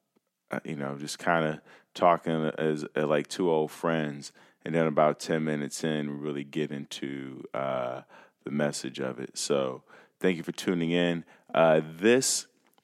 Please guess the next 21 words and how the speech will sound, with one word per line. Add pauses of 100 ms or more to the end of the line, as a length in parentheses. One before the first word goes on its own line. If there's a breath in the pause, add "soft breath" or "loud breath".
not
this
weekend, (420 soft breath)
but
for,
for
those
of
you (400 soft breath)
who
also
are
comedy
fans,
I'll
be
at
the
American
Comedy
Company